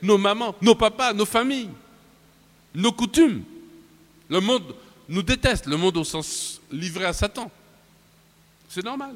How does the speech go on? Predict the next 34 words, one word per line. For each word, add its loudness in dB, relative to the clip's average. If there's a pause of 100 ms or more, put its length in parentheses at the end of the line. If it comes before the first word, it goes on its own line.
c'est -6
marqué, -10
on -14
n'a -6
pas -6
cette -20
idée. -20 (1080)
Parce -2
que -2
ce -10
qu'on -8
peut -6
dire 0
de -4
Marie, -6
on -6
peut -8
le -4
dire -4
de -6
l'Église, -6
justement. -8 (500)
Cette -2
femme, 2 (220)
c'est 0
à 8
la 6
fois -2
Marie, -6 (120)
c'est -6
elle -4
qui -12
engendre 0 (380)
Jésus, -2